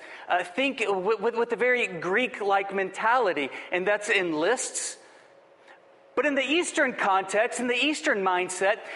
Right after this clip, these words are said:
they think in pictures. And the Bible is an Eastern document, and the Bible is written in pictures,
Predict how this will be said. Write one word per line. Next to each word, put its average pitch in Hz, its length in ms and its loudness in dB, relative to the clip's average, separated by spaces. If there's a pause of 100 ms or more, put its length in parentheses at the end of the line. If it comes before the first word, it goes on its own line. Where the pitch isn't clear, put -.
they 269 300 2
think 214 600 -2 (720)
in 220 140 0
pictures. 214 760 -4 (560)
And 262 140 0
the 277 60 2
Bible 285 500 2
is 269 100 2
an 240 140 0
Eastern 254 480 0
document, 220 640 2
and 220 100 -2
the 208 60 2
Bible 277 420 2
is 196 140 0
written 247 320 0
in 220 160 4
pictures, 226 600 0